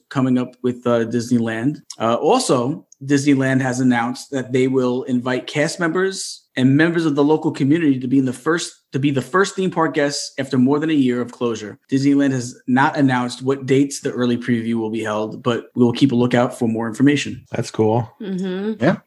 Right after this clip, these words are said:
Speaker 1: Also, Disneyland Resort has announced that they will be implementing a new theme park reservation system when they reopen on April thirtieth.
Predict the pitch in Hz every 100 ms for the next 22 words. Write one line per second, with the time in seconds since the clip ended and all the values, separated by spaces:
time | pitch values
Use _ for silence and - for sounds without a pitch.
0 | - 180 233 147 110 123 147 156 151 147
1 | 143 139 - 131 120 143 147 135 127 123
2 | 123 123 123 127 120 120 123 123 151 180
3 | 156 135 147 127 123 143 135 165 170 143
4 | 127 135 120 139 185 143 123 117 131 120
5 | 117 113 120 165 165 117 107 101 101 107
6 | 98 92 -